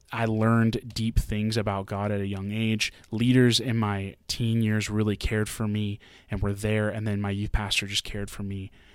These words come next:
uh, with those opportunities. And so, uh, man, I encourage you in these things. Uh, I'm not, these aren't, like, I'm, I'm not saying these things to say, like, you need to change stuff up and do stuff different. That's not what I'm saying at all. But what I'm saying is, man, this is why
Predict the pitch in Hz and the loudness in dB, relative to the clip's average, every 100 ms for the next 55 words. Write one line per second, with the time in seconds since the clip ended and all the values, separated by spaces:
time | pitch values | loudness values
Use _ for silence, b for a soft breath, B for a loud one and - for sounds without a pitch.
0 | b - 104 98 98 101 101 104 - 98 | b -8 -6 -4 -4 -4 -6 -6 -6 -6
1 | 98 98 101 120 110 - 107 101 B B | -6 -8 -6 -4 0 2 2 0 B B
2 | B B 123 120 - - 143 147 165 180 | B B 4 4 0 2 6 8 6 4
3 | - 127 117 107 101 - 104 98 95 - | 6 6 6 4 2 0 -2 -2 -2 -4
4 | - 113 110 _ 131 160 151 120 131 151 | -2 -2 -2 _ 2 2 0 2 4 6
5 | 143 - _ _ _ - 104 98 - - | 4 0 _ _ _ -12 -10 -10 -12 -14
6 | _ 113 107 98 - 120 135 - 127 127 | _ -6 -6 -6 0 2 2 4 4 4
7 | 123 127 113 104 113 113 95 - - _ | 4 2 2 2 2 2 0 -6 -20 _
8 | _ _ _ _ _ _ - 107 117 110 | _ _ _ _ _ _ -6 0 2 2
9 | 104 98 - 117 101 - 95 117 110 98 | 0 -4 -2 -2 0 -2 0 -4 -4 -6
10 | 107 - 95 - 113 110 139 156 135 120 | -4 -4 -4 -6 -4 -4 -2 0 0 0
11 | 110 101 143 123 B B B B - 139 | 0 2 2 2 B B B B 6 8
12 | 135 123 156 156 127 113 - b b b | 8 8 6 4 4 0 -2 b b b
13 | b - 127 117 110 123 143 139 156 131 | b 2 4 4 -2 4 6 10 8 8
14 | 107 110 110 110 110 104 | 4 2 2 2 2 0